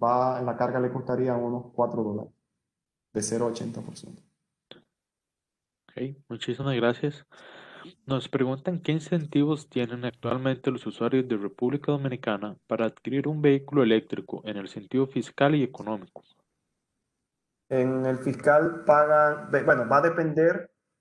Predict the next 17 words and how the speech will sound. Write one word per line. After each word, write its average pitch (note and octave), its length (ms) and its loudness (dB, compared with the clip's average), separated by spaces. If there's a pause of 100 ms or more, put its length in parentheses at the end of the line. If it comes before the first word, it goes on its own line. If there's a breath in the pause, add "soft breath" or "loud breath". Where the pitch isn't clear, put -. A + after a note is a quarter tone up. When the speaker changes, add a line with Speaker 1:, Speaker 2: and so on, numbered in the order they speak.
Speaker 1:
de A#2+ 680 0
cuál C3+ 220 4
es D#3 80 -2
la D3 240 0
procedencia C3+ 720 0
del A2+ 120 0
vehículo, D3 460 -2 (580)
porque A2 1040 0
los A2+ 260 0
vehículos A#2 380 0
americanos, C3+ 580 -2
por A#2+ 160 -2
el A2 100 2
derek B2+ 380 -2
Acta, - 500 -8
por A2+ 120 -6
el, G#2 320 -10